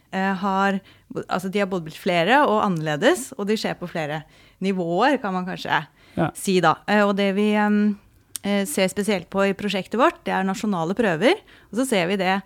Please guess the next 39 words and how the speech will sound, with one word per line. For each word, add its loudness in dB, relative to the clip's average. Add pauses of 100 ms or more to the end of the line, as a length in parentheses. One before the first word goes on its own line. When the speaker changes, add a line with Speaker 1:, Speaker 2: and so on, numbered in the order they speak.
(400)
Speaker 1:
eh, -4
også -4
i 2
forhold -2
til -10
karakterer. -2 (100)
Og -4
det 2
er 4
litt 0
nettopp -6
fordi -2
nasjonale -2
prøver 0
er 0
et, -4 (500)
eh, 0
relativt -2
nytt 0
fenomen. 2 (400)
Vi 0
fikk -4 (100)
de 0
først -6
i -8
to -8
tusen -10
og -6
fire, -4
og 0
så -6
i -2
revidert -4
form -4
i -6
to -6
tusen -4
og -6 (300)
sju. 0